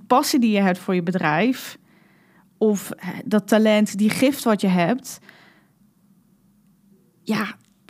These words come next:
waarom zou je daar, hè, het komt zo aan, waar je, waarom zou je daar geld voor vragen? Maar juist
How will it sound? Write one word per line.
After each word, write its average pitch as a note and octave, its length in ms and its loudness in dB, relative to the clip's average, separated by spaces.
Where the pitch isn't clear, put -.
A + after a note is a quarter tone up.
waarom B3+ 420 2
zou C4+ 240 4
je C#4 100 2
daar, C4+ 400 2
hè, B3+ 180 2
het - 260 -2
komt C#4 240 2
zo C#4+ 180 2
aan, C4+ 280 4
waar B3+ 200 4
je, C4+ 60 4
waarom C4 260 4
zou C4 120 2
je C4 60 2
daar B3+ 160 -2
geld C#4+ 200 0
voor - 140 -6
vragen? F#3+ 600 -2
Maar A#3 140 4
juist A#3 580 4